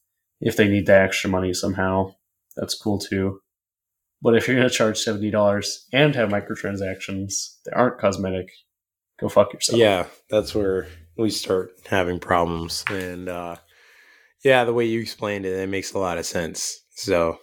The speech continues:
Speaker 2: you know, we just need to, uh, yeah, have a little patience and understand where, where our money goes, I guess.
Speaker 1: Yeah,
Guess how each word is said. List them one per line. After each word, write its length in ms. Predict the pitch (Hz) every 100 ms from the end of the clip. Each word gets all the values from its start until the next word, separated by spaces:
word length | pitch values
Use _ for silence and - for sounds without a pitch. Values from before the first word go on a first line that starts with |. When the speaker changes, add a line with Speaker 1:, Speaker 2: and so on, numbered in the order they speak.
| _ _ _ _
Speaker 2:
you 140 | -
know, 180 | 95 85
we 120 | 92
just 300 | 95 110 -
need 180 | 110 101
to, 280 | - 104 95
uh, 380 | 90 87 85 87 - _ _ _ _ _ _ _ _ -
yeah, 300 | 98 85 80 - -
have 200 | 127 123
a 40 | 123
little 240 | 123 110
patience 720 | - 110 104 - 110 110 - - _ _
and 560 | 98 92 90 87 85 - _ _ _
understand 640 | 90 90 - 95 90 87
where, 360 | 87 87 85 80 - _ _ _
where 240 | 92 90 87
our 80 | 82
money 320 | 85 87 85
goes, 420 | - 82 82 80
I 100 | 82
guess. 400 | 85 82 80 - - _ _ _ _ _ _ _ 117
Speaker 1:
Yeah, 400 | 113 104 98